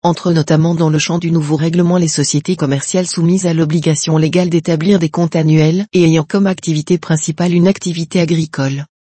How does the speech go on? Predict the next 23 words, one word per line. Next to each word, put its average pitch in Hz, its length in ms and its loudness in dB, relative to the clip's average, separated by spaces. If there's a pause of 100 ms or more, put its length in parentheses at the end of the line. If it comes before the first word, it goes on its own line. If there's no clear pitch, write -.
(300)
S'agissant 170 520 0
de 180 80 0
la 147 120 2
présentation 170 680 -2
des 160 120 0
comptes 170 240 -2
annuels, 156 500 2 (280)
des 160 160 4
modèles 170 320 2
adaptés 170 600 -2
sont 175 200 -2
prévus 160 400 -2
pour 175 120 -4
le 165 100 0
bilan 180 300 0
et 180 80 2
le 156 120 0
compte 202 340 -2
de 180 80 0
résultat 165 460 0
des 175 180 -2
exploitations 160 640 -2
agricoles. 156 680 -2